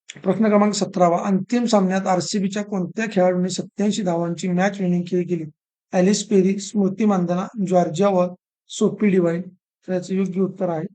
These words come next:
पर्याय क्रमांक बी, स्मृती मानधना. प्रश्न क्रमांक आठवा, डब्ल्यूपीएल दोन हजार सव्वीस मध्ये हॅटट्रिक घेणारी गोलंदाज कोण आहे? दीप्ती शर्मा, सोफी मिलिनिक्स, नंदिनी शर्मा,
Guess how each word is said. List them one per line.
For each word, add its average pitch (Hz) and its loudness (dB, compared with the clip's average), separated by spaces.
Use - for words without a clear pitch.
पर्याय 170 -4
क्रमांक 175 -4
बी, 190 2
स्मृती 208 0
मानधना. 160 0
प्रश्न 220 0
क्रमांक 220 4
आठवा, 208 0
डब्ल्यूपीएल 220 4
दोन 202 2
हजार 196 0
सव्वीस 190 -4
मध्ये 185 -2
हॅटट्रिक 175 -2
घेणारी 180 0
गोलंदाज 175 -4
कोण 185 -2
आहे? 165 -4
दीप्ती 165 -6
शर्मा, 185 -2
सोफी 214 -2
मिलिनिक्स, 196 4
नंदिनी 202 2
शर्मा, 175 0